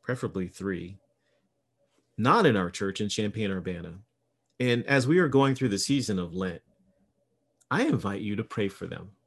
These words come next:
And I would invite you to pick people that are not your buddies, you know, not your friends, people that maybe you don't know anybody. Maybe you just look through the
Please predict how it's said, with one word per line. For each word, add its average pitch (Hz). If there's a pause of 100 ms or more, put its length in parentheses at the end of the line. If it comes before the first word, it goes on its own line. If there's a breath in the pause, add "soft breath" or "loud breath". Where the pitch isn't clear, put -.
(1300)
And 117
I 139
would 196
invite 131
you 117
to 104
pick 127
people 110
that 98
are 98
not 110
your 101
buddies, 92
you 123
know, 110
not 117
your 107
friends, - (1080)
people 127
that -
maybe 127
you 175
don't 139
know 139
anybody. 101
Maybe 120
you 113
just 104
look 117
through 120
the 101